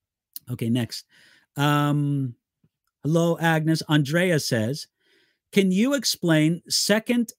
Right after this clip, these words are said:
Samuel, uh, chapter twenty-four, verses one through seventeen? Did God actually lead David into doing something wrong?"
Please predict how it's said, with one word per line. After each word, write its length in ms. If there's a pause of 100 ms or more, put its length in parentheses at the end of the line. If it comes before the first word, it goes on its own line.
Samuel, 840 (720)
uh, 160
chapter 340
twenty-four, 580
verses 320
one 200
through 120
seventeen? 600 (400)
Did 220
God 380
actually 600
lead 760
David 600
into 260
doing 720
something 640
wrong?" 500